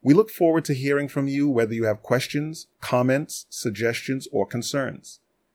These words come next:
We also recommend that you check out the True Wisdom Podcast, where my brother and I study God's Word in a discussion format.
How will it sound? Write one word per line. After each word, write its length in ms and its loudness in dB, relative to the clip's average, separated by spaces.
We 140 6
also 280 6
recommend 540 4
that 160 -2
you 60 -4
check 240 -2
out 240 0
the 80 0
True 340 -4
Wisdom 440 -4
Podcast, 760 -2
where 180 2
my 160 2
brother 320 4
and 140 0
I 300 0
study 500 0
God's 320 4
Word 320 0
in 180 -4
a 80 0
discussion 640 -4
format. 560 -10